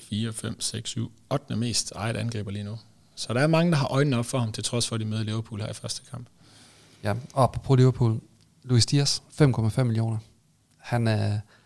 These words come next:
Speaker 2: han scorer også her i den seneste kamp et rigtig, rigtig flot mål, til gengæld. Ikke noget klumpspil der. Men også efter et hjørnespark, hvor han lige curler den op.
Speaker 1: Ja.
Speaker 2: Og, øh,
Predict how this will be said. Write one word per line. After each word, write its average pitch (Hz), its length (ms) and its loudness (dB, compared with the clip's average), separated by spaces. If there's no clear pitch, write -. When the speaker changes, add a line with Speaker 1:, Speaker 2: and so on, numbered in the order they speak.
Speaker 2:
han 113 100 -6
scorer 127 360 4
også 123 280 4
her 117 100 4
i 117 100 0
den 107 120 -2
seneste 127 360 0
kamp 113 260 -2
et - 160 -6
rigtig, 135 180 4
rigtig 107 100 4
flot 113 160 0
mål, 110 300 2
til 117 120 -6
gengæld. 110 380 0
Ikke 123 260 -2
noget 110 180 0
klumpspil 120 360 -4
der. 117 120 -4
Men 117 120 -2
også 127 260 6
efter 123 160 4
et 110 40 2
hjørnespark, 113 400 4
hvor - 80 -2
han 104 80 4
lige 113 120 0
curler 120 320 2
den 113 140 -4
op. 117 120 -6
Speaker 1:
Ja. 123 120 0
Speaker 2:
Og, 87 320 0
øh, - 200 -8